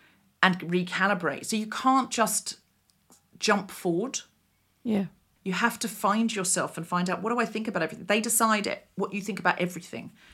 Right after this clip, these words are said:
Speaker 1: There's
Speaker 2: Yeah.
Speaker 1: a party line on everything. So you have to figure out, "What do I think about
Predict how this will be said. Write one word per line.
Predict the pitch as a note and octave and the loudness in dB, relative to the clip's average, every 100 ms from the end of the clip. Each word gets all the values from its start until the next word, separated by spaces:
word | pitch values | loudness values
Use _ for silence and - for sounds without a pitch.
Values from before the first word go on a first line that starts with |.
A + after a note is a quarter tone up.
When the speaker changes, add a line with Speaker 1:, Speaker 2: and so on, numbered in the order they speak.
| - | 0
Speaker 1:
There's | G#3+ | 2
Speaker 2:
Yeah. | G#3 | 2
Speaker 1:
a | |
party | - A#3 A#3 A3+ | 2 4 4 4
line | G3+ F#3+ | 4 4
on | F#3 | 2
everything. | F3+ F3 F#3+ D#3 | -2 -2 -2 -2
So | C#3+ A3 | -4 -4
you | |
have | A3 | -4
to | |
figure | A3 A#3+ A3+ A3+ | -4 -4 0 0
out, | C#4 G3+ - - - _ | 2 -2 -4 -18 -20 _
"What | G3+ C4 | 0 2
do | |
I | A3+ | 2
think | F3+ F3+ F3+ | 2 -2 -2
about | D3+ C#3+ C#3 | -2 -2 -2